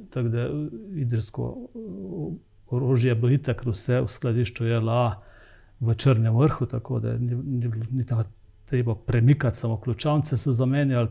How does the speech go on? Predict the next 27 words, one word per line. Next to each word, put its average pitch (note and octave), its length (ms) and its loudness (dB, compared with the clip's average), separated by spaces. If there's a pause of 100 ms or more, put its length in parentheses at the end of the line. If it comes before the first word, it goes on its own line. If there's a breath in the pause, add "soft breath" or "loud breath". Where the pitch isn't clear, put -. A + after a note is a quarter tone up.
pa A#2+ 100 -4
še B2+ 200 -4
kar A#2 280 -4
je G#2+ 80 -4
ostalo, B2+ 400 -2 (680 soft breath)
so - 160 -10
pospravili, B2+ 680 2
eh, B2 400 0 (1080)
po A#2 120 -4
drugi C3+ 280 6
strani D#3 400 -2
je C3 100 2
bilo C3 180 4
pa C#3 220 0
vse C#3+ 300 0
v - 100 -4
Sloveniji, C3+ 520 2
vse D3 320 2
nekaj C3+ 680 2
občinskih B2+ 580 -2
štabov, B2 380 2
kjer C3+ 180 0
so A#2 160 -4
pa B2 180 -6
to C3 240 -4
malček, B2 480 -4 (680 soft breath)
eh, A#2 320 2